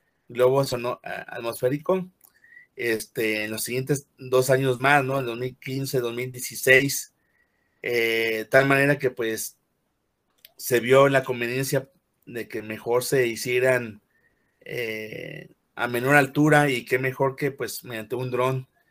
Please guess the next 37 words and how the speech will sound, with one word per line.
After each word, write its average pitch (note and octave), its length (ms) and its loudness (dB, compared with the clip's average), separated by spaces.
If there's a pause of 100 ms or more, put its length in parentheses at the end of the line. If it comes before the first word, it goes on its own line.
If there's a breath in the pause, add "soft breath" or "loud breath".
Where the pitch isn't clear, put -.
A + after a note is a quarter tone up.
(140)
que F3+ 120 -10
fuera C3+ 280 4
capaz C3 420 4
de A#2 420 0 (320 soft breath)
sobrevolar A#2+ 600 4
hasta C3+ 260 0
los A2 380 -6
ochocientos C3 640 -2
metros C3+ 360 2
de A#2 40 4
altura. C3 500 0 (280 soft breath)
Ya C#3+ 100 2
después, D3+ 280 4
por D3 200 -2
cuestiones C3+ 480 -2
de A#2+ 140 0
la A2 120 0
aeronáutica A2+ 840 -2
civil, C#3+ 580 -2 (440 soft breath)
se B2+ 180 -4
nos B2 160 0
recortó A#2+ 440 0
a C3 40 4
los, C3 300 -4 (240)
a G#2+ 60 -8
los A2+ 160 -8
quinientos C3 440 -4
metros, C3+ 360 0
¿no? C3+ 240 -4
Que A2 120 -10
no A2 140 -6
era, A#2+ 320 -2
era A#2+ 340 -2
algo A#2+ 200 -6
así - 140 -12
como, G#2+ 520 -8
cercano B2 260 0